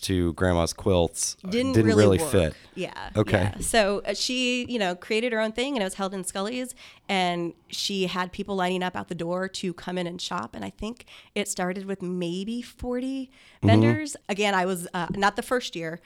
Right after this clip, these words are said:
Speaker 2: Uh, I think I was finally a vendor, 'cause again, it was one of those things, it was hard to get into. Like,
Speaker 1: Right.
Speaker 2: uh, it was so small, but the, the, there was already a, a client base, uh, as an exhibitor.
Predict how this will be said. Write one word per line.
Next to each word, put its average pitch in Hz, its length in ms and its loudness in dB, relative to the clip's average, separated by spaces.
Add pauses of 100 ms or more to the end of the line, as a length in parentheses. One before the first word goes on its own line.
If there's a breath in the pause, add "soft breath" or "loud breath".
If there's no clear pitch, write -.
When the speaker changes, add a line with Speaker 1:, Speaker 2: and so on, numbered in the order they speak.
(360 soft breath)
Speaker 2:
Uh, 175 420 -2
I - 60 -6
think 233 240 -6
I 208 120 4
was 196 120 -2
finally 190 300 -2
a 180 80 -2
vendor, 165 520 -6
'cause 220 140 -2
again, 254 160 4
it 175 40 2
was 185 120 -2
one 208 80 -4
of 196 60 -2
those 170 100 -8
things, 185 180 -4
it 185 40 -4
was 196 80 -8
hard 175 220 -4
to 160 40 -10
get 160 120 -8
into. 165 340 -10
Like, 64 240 -6 (420 loud breath)
Speaker 1:
Right. 110 220 6
Speaker 2:
uh, - 60 -10 (120)
it 202 140 -2
was 185 120 -4
so 214 140 0
small, 190 400 -2
but 160 320 -8
the, 170 340 -12
the, - 220 -12 (140)
there 190 100 4
was 180 140 2
already 180 320 2
a, 156 240 -8
a 170 260 -10 (100)
client 180 380 -4
base, - 360 -8 (160)
uh, 170 120 -4
as 170 140 -4
an 160 80 -4
exhibitor. 156 480 -8